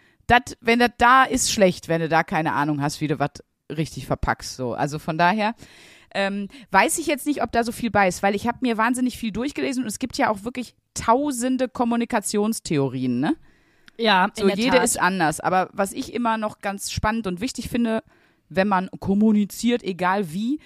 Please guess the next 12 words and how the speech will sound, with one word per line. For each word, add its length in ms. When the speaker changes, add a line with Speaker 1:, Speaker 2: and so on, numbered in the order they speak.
Speaker 1:
so, 160
es 100
gibt 180
immer 180
diese 220
drei 280
Ebenen 320
der 100
Kommunikation. 800
Also 220
erstmal 380
verbal, 600